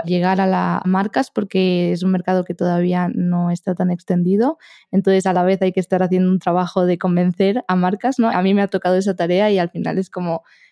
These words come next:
¿qué estoy hac-? O sea, yo no soy, em, vendedora, ¿no? <laughs> Yo no s-, yo soy creadora, o sea, no, al final también como que es un mercado tan pequeño y que está tan empezando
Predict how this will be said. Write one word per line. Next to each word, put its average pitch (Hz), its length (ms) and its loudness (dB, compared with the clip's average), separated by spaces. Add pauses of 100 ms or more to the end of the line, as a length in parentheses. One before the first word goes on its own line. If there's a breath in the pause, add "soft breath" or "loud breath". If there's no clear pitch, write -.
(300 soft breath)
¿qué - 100 0
estoy 220 180 2
hac-? 220 140 0
O - 20 -10
sea, 208 140 2
yo 202 160 4
no 214 160 2
soy, 202 580 2
em, 175 300 -4 (180)
vendedora, 190 760 2 (320 soft breath)
¿no? 240 160 4
<laughs> 311 280 2
Yo 285 160 4
no 285 80 2
s-, - 160 -8 (360 loud breath)
yo 220 140 4
soy 233 180 2
creadora, 226 480 4
o 208 60 0
sea, 202 160 0
no, 190 460 0 (420)
al 202 140 2
final 190 400 0
también 202 460 2 (440)
como 180 360 -2
que 170 220 0
es - 440 -8
un 208 600 2
mercado 190 400 0
tan 196 180 0
pequeño 202 360 0
y 190 120 -2
que 190 100 -4
está 185 220 -4
tan 185 160 0
empezando 185 640 0